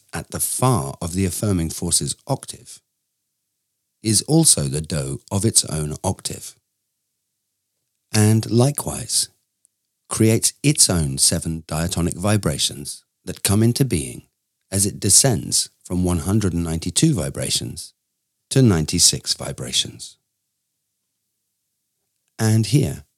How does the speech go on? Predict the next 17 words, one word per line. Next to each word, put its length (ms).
we 160
show 220
a 60
diagram 720
of 140
three 300
octaves: 600
the 120
affirming 420
force, 480
the 80
reconciling 680
force, 460
and 260
the 100
denying 460
force. 460